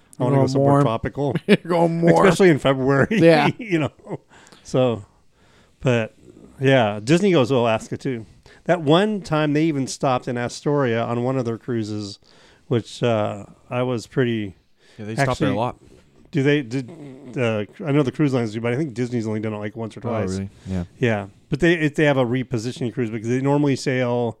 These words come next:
Speaker 1: like, in the summertime, they'll sail out of San Diego to the, kind of the Mexican Riviera. But then in the summertime, they sail up the coast and will sail usually out of Vancouver, British Columbia, sometimes out of Seattle. But,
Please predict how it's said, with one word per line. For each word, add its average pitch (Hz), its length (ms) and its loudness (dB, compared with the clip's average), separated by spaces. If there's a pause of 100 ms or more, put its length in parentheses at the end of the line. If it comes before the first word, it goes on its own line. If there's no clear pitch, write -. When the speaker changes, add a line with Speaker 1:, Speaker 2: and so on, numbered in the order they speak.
(420)
Speaker 1:
like, - 120 -8
in 135 60 2
the 127 80 0
summertime, 151 460 2
they'll 120 160 -2
sail 117 500 -4
out 117 260 -2
of 107 300 -8 (240)
San 127 240 -4
Diego 120 420 0
to 120 280 -4
the, 107 260 -4
kind 127 200 -6
of 110 60 -4
the 107 60 -6
Mexican 113 400 -8
Riviera. 110 600 -4 (480)
But - 140 -6
then 135 120 0
in 120 100 0
the 113 80 -2
summertime, 117 760 0
they 110 340 -6
sail 131 340 -2
up 110 100 -6
the 131 100 -8
coast 120 600 -2 (240)
and 113 460 -4 (460)
will 120 120 -4
sail 123 460 -2
usually 143 340 4
out 120 140 2
of 104 100 -4
Vancouver, 113 440 -6
British 117 200 -6
Columbia, 117 320 -6
sometimes 120 340 -8
out 107 100 -6
of 98 60 -12
Seattle. 107 460 -10
But, 104 220 -12